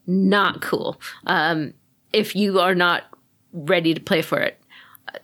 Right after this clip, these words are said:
ready for it. So that is something you need to talk about with the G M. If the, if you are a G M,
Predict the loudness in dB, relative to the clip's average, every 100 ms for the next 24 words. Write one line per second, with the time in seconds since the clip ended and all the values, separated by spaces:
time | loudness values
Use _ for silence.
0 | -6 -2 0 0 -2 -2 -2 -4 -8 -4
1 | 0 0 0 0 0 0 2 2 2 4
2 | 2 0 -6 -2 0 0 0 2 2 -2
3 | -4 -16 -16 -20 -20 -4 0 2 0 2
4 | 2 2 2 0 -6 -20 -20 _ 0 0
5 | 0 0 0 0 2 4 4 0 0 2
6 | 2 2 0 0 -2